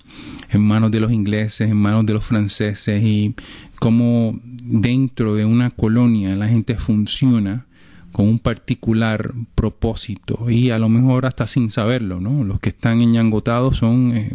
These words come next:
parte del sistema, los que están dentro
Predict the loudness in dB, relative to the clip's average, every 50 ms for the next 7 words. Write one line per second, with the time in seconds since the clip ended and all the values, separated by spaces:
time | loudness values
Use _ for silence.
0 | -8 -8 _ -4 -4 -2 -4 -4 -6 -4 -4 -4 -4 -6 -10 -16 -14 -10 -10 -10
1 | -10 -14 -8 -4 -2 0 0 -2 -2 -4 -6 -6 -6 -2 0 2 4 4 2 0
2 | -2 -4 -6 -6 -6 -8 -8 -6 -4 -2 -2 0 0 -2 -4 -6 -10 -20 -20 -20
3 | -20 -16 -6 -4 -2 0 2 2 2 0 -2 -2 -4 -2 -2 -4 -6